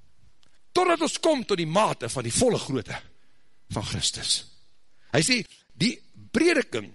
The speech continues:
sal aanhou, die vyfvoud bediening sal aanhou figureer in ons lewens. Ons het dit nodig, want dis waar ons die saad ontvang. Hy sê, maar daar moet 'n, dis 'n totdat bediening, daar moet 'n totdat kom, die dag aanbreek en die morgenster in my hart opgaan. Besef jy,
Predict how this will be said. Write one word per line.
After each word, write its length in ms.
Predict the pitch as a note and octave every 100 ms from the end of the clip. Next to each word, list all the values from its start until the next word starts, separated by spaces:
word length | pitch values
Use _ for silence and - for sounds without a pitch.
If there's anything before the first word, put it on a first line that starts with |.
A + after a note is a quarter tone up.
| -
sal 220 | - G#3+
aanhou, 340 | A#3 C4 C3 - - - D#3
die 120 | G3
vyfvoud 440 | B3+ D4+ - C#4+ F3+
bediening 340 | G3 A3 F#3
sal 200 | - G#3 G#3+
aanhou 160 | C#4 A#3+
figureer 560 | A#3 - F3 G3 A#3 F#3+
in 80 |
ons 160 | E3+ B2
lewens. 480 | D#3+ A3+ D3 B2 - -
Ons 160 | F#3+ F#3
het 100 | G3
dit 180 | G3+ - E3
nodig, 400 | D4+ C#4+ A#2+ - - _ - -
want 180 | G3 C#3
dis 180 | B3+ F#3+
waar 160 | G#3+ A3
ons 80 |
die 120 | G3 G3+
saad 360 | - B3 B3
ontvang. 380 | G#3+ - E3+ C#3+
Hy 40 | D#3+
sê, 120 | A3 D3+ - - -
maar 160 | F3 A#3
daar 140 | A3+
moet 220 | F3+ C4
'n, 120 | A#3+ - -
dis 180 | - A3+
'n 160 | G#3+ -
totdat 360 | F#4 D#4 G#3 D3+
bediening, 360 | F3 A3+ E3
daar 140 | D#3 F3+
moet 160 | A3
'n 140 | A3 -
totdat 400 | F#4 F#4 C4+ A#3
kom, 220 | - G#3+ D#3 -
die 140 | F#3 D3+
dag 260 | A3+ C4
aanbreek 360 | A#3+ A3+ F#3+ G#3+
en 60 | G3+
die 100 | F3
morgenster 400 | G#3+ A#3 G#3+ G#3
in 60 |
my 60 | G3+
hart 220 | A#3+ C4+
opgaan. 360 | A3+ - B2+ A#2
Besef 340 | D3+ C4 B3
jy, 180 | E3+